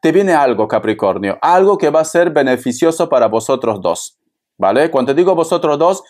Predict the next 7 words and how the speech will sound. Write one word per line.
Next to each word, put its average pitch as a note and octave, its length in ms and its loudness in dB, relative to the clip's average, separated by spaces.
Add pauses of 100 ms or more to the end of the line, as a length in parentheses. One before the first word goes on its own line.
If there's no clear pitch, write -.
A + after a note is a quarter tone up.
(120)
familia, C#3+ 960 2 (140)
puede D#3 240 2
ser D3+ 140 0
de D3 60 0
repente C3+ 460 0
tus A#2+ 260 -2
hijos, E3 460 0